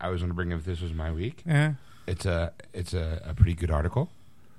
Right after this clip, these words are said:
Speaker 1: Would you like to hear the headline?
Speaker 2: Sure.
Speaker 1: And see if you can get this one? I don't know if you have it.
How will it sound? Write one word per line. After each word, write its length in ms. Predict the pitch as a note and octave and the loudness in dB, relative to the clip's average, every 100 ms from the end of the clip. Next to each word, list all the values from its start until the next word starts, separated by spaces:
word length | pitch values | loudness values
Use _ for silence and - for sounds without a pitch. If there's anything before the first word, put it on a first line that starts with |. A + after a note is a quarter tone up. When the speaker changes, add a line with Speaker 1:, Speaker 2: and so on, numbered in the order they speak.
| - | -14
Speaker 1:
Would 180 | - E2 | -6 -2
you 80 | F2 | 0
like 100 | E2 | 0
to 80 | D#2+ | 0
hear 220 | F2 F2+ | 0 0
the 100 | E2 | 0
headline? 400 | E2 F#2+ A#2 E3 | -2 0 0 -2
Speaker 2:
Sure. 200 | F3 D#3 | 0 2
Speaker 1:
And 120 | F2 | 2
see 140 | D#2+ E2+ | -2 -4
if 80 | D#2+ | -2
you 60 | |
can 100 | E2 | 2
get 80 | F#2+ | 2
this 80 | A2+ | 0
one? 140 | F#3+ - - - - - | -4 -8 -18 -20 -12 -2
I 40 | |
don't 100 | E2 | 2
know 80 | E2 | 2
if 80 | E2 | 4
you 80 | |
have 120 | E2+ | 4
it. 100 | F2+ | 4